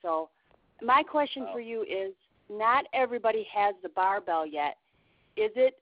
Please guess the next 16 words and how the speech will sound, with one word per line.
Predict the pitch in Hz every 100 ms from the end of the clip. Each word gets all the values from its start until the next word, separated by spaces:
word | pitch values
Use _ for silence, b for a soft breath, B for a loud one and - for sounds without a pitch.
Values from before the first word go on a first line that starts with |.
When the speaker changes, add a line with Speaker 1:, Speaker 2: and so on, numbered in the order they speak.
| _ -
Speaker 1:
okay | 208 - 226 226 233
to | 208
modify | 190 190 208 202 214 208 214
with | 190 190 190 - -
the | 175 _
free | 233 254
weights | 254 254 247 _ -
that | 240 240 - _ -
I | 214
have | 226 226
them | 220 220
use? | 220 233 233 -
I, | 190 196 - -
I | 185 -
show | 269 277 247
them | 220